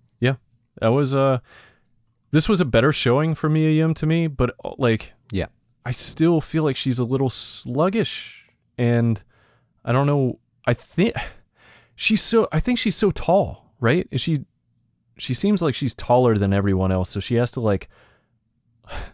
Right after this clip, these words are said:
Speaker 1: she has to kinda hunker over to do certain moves against people that she's in the ring with, and I think that's why I think she's, um, kinda sluggish. I don't know. I'm trying to put it together because I like what I'm seeing with the signature moves and stuff.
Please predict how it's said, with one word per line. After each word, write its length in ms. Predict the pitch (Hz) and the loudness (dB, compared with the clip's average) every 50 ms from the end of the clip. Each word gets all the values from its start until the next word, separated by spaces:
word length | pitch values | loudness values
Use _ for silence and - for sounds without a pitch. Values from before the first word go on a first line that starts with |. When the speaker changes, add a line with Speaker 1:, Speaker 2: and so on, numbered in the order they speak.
| _ _ _ _ _ _ _ _ | _ _ _ _ _ _ _ _
Speaker 1:
she 160 | - - 127 | -6 -2 0
has 120 | 139 143 - | 0 0 -2
to 120 | - 131 - | -4 -6 -6
kinda 280 | - - 127 120 107 | -4 -2 -2 -2 -2
hunker 400 | 95 - 127 123 - - 110 - - | -2 0 0 0 0 0 -2 -2 0
over 520 | 117 110 113 120 104 95 87 80 78 - _ _ _ _ _ _ _ _ _ | 0 2 2 2 2 0 -2 -2 -4 -8 _ _ _ _ _ _ _ _ _
to 100 | - 120 | -2 0
do 180 | 101 107 113 110 | 2 2 2 2
certain 380 | - - 117 113 - 113 101 | 2 2 0 0 0 0 0
moves 360 | 98 98 104 107 110 104 98 101 | 2 2 2 2 2 0 0 -2
against 480 | 98 90 98 95 98 - - - - - - _ _ _ | -2 0 0 -2 -2 -2 -6 -10 -12 -16 -20 _ _ _
people 240 | - - 104 - 104 | -4 -4 -2 0 0
that 120 | 101 - - | 0 -2 -2
she's 200 | - 107 101 101 | -2 -2 0 0
in 80 | 104 98 | 0 0
the 80 | 95 | 0
ring 320 | 87 92 98 104 107 101 90 | 0 0 0 2 0 0 0
with, 260 | 87 82 82 - - - | -2 -4 -4 -6 -8 -10
and 120 | - 101 | -6 -4
I 60 | 98 107 | -4 -4
think 200 | - - 160 - _ - | -2 -4 -6 -6 _ -2
that's 360 | 107 107 120 127 - - - | -2 0 0 -2 -4 -6 -4
why 260 | 104 101 101 101 98 | 0 0 2 2 2
I 60 | 95 90 | 0 -2
think 200 | - 104 95 - | -4 -6 -8 -8
she's, 480 | - - 104 101 98 95 92 - - - _ _ _ _ _ _ _ _ _ _ - | -6 -4 -2 -2 -2 -2 -2 -6 -8 -10 _ _ _ _ _ _ _ _ _ _ -6
um, 500 | 98 95 95 92 90 87 82 82 90 - _ _ _ _ _ _ _ _ _ _ _ _ _ | -2 0 0 0 0 -2 -4 -6 -8 -12 _ _ _ _ _ _ _ _ _ _ _ _ _
kinda 300 | - - 107 104 98 92 | -8 -4 -2 0 0 0
sluggish. 800 | 87 - - - 101 92 92 98 110 165 190 - - - - - _ _ _ _ _ _ _ _ _ | -2 -4 -6 -6 -4 -2 0 0 0 -2 -4 -6 -8 -14 -20 -20 _ _ _ _ _ _ _ _ _
I 100 | - 135 | -10 -8
don't 180 | 165 165 131 | -6 -6 -4
know. 420 | 113 139 180 190 110 82 - - - - | -4 -2 -2 -2 -4 -6 -8 -10 -10 -10
I'm 60 | 107 | -6
trying 220 | - - 90 104 | -4 -2 0 0
to 60 | 98 - | -2 -2
put 140 | - 151 143 | -4 -6 -6
it 80 | - | -6
together 260 | - 107 151 180 139 | -4 -2 -2 -2 -2
because 220 | 104 98 104 110 117 | -2 -2 -2 -2 0
I 60 | 139 | 0
like 400 | 131 104 113 151 202 202 - - | 0 2 2 0 0 0 -4 -4
what 80 | 131 120 | -2 -2
I'm 80 | 110 95 | -2 -2
seeing 640 | - - - - 131 170 160 139 131 127 113 104 | -4 -4 -4 -2 0 0 2 2 2 0 0 0
with 100 | 98 95 | -2 -4
the 80 | - - | -4 -6
signature 420 | - - 120 120 123 107 - 110 | -4 -4 -2 -2 -2 -2 -2 -2
moves 300 | 98 95 107 131 135 123 | 0 0 0 0 0 -2
and 100 | 117 101 - | -4 -6 -6
stuff. 420 | - - 104 95 92 92 - _ | -4 -2 -2 0 -2 -2 -6 _